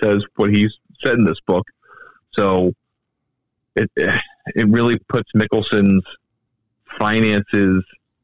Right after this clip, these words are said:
into perspective and what that might have meant for him to join Live in the first place. If he was throwing this kind of money around on sports betting,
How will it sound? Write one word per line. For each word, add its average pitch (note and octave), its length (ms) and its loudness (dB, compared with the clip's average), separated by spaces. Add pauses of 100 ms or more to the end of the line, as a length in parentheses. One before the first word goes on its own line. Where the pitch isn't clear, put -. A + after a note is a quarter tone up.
(200)
into G2+ 460 0
perspective A2 760 -4
and F#2+ 200 4
what G#2 240 2
that G#2 180 -2
might G2+ 280 0
have F#2+ 160 0
meant G2 320 2
for G#2 120 -2
him F#2+ 360 2
to G2 100 -2
join F#2 480 0
Live F#2+ 200 2
in F#2 80 0
the E2 140 -2
first G2 280 -4
place. D2+ 260 -4
If - 120 -4
he A2+ 100 0
was F#2 280 -2
throwing F#2+ 280 2
this G2+ 160 0 (100)
kind G2 160 0
of F#2 60 0
money F#2 320 2
around F2 360 0
on E2 140 -2
sports - 420 -4
betting, E2 380 -2